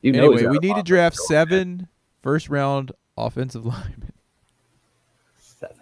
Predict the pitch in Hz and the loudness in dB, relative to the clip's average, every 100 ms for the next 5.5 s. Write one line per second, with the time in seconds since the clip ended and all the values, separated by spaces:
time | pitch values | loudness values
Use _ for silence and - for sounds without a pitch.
0 | _ _ _ - 120 117 110 - 127 78 | _ _ _ -8 -2 -2 -2 0 0 0
1 | - - _ _ _ _ - 143 127 165 | -4 -8 _ _ _ _ -18 -16 -2 -2
2 | 160 156 143 180 160 156 151 170 120 110 | 4 4 6 4 8 8 8 4 2 2
3 | - - - 127 143 143 143 139 131 117 | 0 -2 -2 -2 -2 -6 -4 -6 -8 -10
4 | - 123 123 123 120 113 95 - 104 113 | -10 -8 -6 -8 -10 -10 -10 -12 -14 -14
5 | - _ - 80 | -16 _ -2 -2